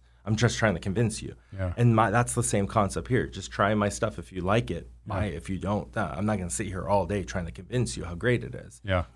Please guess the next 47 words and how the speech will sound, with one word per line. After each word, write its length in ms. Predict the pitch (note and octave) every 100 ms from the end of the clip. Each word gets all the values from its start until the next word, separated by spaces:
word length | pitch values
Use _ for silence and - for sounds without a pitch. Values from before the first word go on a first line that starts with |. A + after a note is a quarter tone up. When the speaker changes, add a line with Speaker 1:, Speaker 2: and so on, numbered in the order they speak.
| -
Speaker 1:
And 140 | B2
it 100 | A2+
kinda 220 | - C3 G#2
worked 520 | A2 A2+ - - - - -
all 140 | G#2+ A2+
this 180 | A2+ A#2
<laughs> 140 | A#2+
time, 240 | C#3+ B2+ B2+
you 320 | E3+ C#3 C3+
Speaker 2:
Yeah. 40 | C3
Speaker 1:
know? 260 | A#2+ B2+ - - - -
You 120 | A#2
know, 160 | A2 G2+
I 80 |
launched 500 | G#2+ G2+ G#2 G#2 -
in 140 | G2 F#2
fourteen 400 | G#2+ G2+ F#2 F2
different 300 | E2+ - -
countries 760 | C#3 C3+ - B2+ A2+ A2 G2
and, 340 | F#2 E2 E2 E2 - _ _ _ _ _ - -
and 160 | B2
then, 180 | A#2+ A2
but 340 | G#2 A#2 - -
I 100 | B2
kinda 300 | - B2 A#2
needed, 480 | A#2 A#2 A2+ G#2 - - -
I 80 | A#2
dealt 260 | A2 A2 G#2
with 140 | G#2+
all 120 | G#2
the 80 | F#2+
physicians 500 | F2+ G#2+ B2 A#2 G#2+
and 60 | G2
everything, 320 | G2+ A2 A#2
and 80 | A2+
I 60 | A2
kinda 340 | A#2 A#2 A2+
wanted 280 | G2 G2 F#2
to 80 | G2
get 100 | F#2+
my 140 | F#2+
creative 340 | - G#2 F#2
mind 520 | F2 F#2+ F#2+ F#2 F#2 - - _ -
going 280 | G2+ F#2+
again. 380 | E2+ E2+ - - G2
So 320 | - G#2 G2
Speaker 2:
Right. 180 | F#2